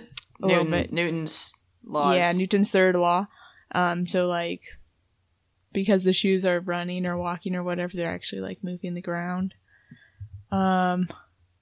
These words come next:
Speaker 1: and then it's just a repetition of the "held me down, I got up" thing.
Speaker 2: Hmm. Um.
Speaker 1: Do you have any alternate interpretations other than it's a shoe?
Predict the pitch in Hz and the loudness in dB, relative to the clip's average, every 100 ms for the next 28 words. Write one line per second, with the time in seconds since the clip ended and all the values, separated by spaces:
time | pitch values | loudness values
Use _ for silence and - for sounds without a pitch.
0 | _ _ _ _ _ _ _ - 202 208 | _ _ _ _ _ _ _ 2 4 6
1 | 202 190 - 180 - 175 170 170 175 180 | 4 2 0 -4 -2 -2 -2 -4 -6 -6
2 | 175 - 180 190 127 190 - - 185 196 | -8 -8 -8 -6 -6 -6 -10 -10 -10 -8
3 | 180 180 185 190 - - 185 - - - | -8 -8 -10 -12 -12 -10 -8 -8 -10 -10
4 | - - 214 208 - _ _ 104 _ - | -12 -12 -12 -12 -16 _ _ -20 _ -18
5 | - _ _ _ _ _ _ _ - 165 | -18 _ _ _ _ _ _ _ -8 -6
6 | 147 - _ _ _ _ _ _ _ _ | -8 -14 _ _ _ _ _ _ _ _
7 | _ _ - - _ _ _ _ _ _ | _ _ -20 -20 _ _ _ _ _ _
8 | _ _ _ _ _ _ _ _ - 165 | _ _ _ _ _ _ _ _ -8 -4
9 | 160 185 208 214 233 233 233 226 175 147 | -2 0 0 0 0 0 0 0 -6 -10
10 | - _ _ _ _ _ _ _ - - | -16 _ _ _ _ _ _ _ -20 -14
11 | - 196 214 202 202 196 175 - _ - | -2 2 4 6 6 6 4 0 _ -2
12 | - 190 196 - 190 180 - 190 190 175 | 6 8 8 4 4 2 0 -2 0 -2
13 | 185 180 180 170 175 180 175 175 170 - | -2 -4 -4 -6 -6 -4 -2 -2 -2 0
14 | - 185 - - - - | 0 0 -4 -4 -6 -10